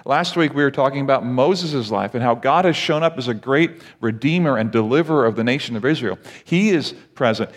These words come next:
He is the one who says, "I'm gonna redeem you from the nation of Egypt, take you out of four hundred and thirty years of slavery, and that's who I will be. I'll be present with you. I'm gonna be a holy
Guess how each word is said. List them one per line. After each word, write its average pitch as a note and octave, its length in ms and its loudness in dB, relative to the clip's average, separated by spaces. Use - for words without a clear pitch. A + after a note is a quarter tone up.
He F3+ 200 2
is F#3+ 140 0
the D3 100 4
one C3+ 240 2
who C3 100 0
says, A#2+ 260 0
"I'm D3+ 160 2
gonna D3 180 2
redeem C#3+ 600 -2
you F3+ 340 2
from B2+ 160 2
the G#2+ 80 0
nation D3+ 300 -2
of C#3+ 60 -2
Egypt, D3+ 220 -6
take C3+ 160 -2
you B2+ 140 -6
out C#3+ 240 2
of B2+ 100 0
four D#3 260 0
hundred D3+ 140 0
and B2 160 -2
thirty D3 220 0
years C3+ 320 0
of A2 100 -6
slavery, D#3+ 480 0
and A#2 120 -2
that's C#3+ 220 0
who F3+ 220 -2
I D3 100 2
will D#3 140 0
be. D3+ 200 -2
I'll C3 100 2
be B2 120 -6
present E3+ 480 -2
with E3 160 2
you. F#3 140 0
I'm C#3 100 0
gonna B2+ 140 0
be A2+ 100 -2
a G2+ 80 4
holy G#3+ 800 0